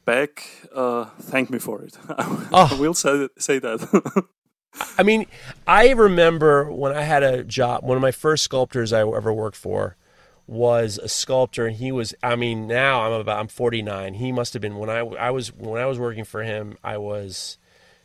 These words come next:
Speaker 2: twenty-two, and he was fifty-three. And we were humping,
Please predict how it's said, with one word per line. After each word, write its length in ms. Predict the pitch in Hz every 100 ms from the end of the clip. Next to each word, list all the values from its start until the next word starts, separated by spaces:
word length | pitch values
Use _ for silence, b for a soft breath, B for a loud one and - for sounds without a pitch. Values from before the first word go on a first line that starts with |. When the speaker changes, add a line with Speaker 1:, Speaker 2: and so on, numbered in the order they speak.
| _
Speaker 2:
twenty-two, 1000 | - 117 120 117 101 - - 110 98 85 b b b b
and 120 | 110
he 180 | 107 131
was 300 | 120 104 -
fifty-three. 840 | - 120 - 101 - 104 101 - b b b b
And 300 | 120 117 117
we 200 | 123 139
were 240 | 151 135 123
humping, 720 | - 127 117 117 113 110 110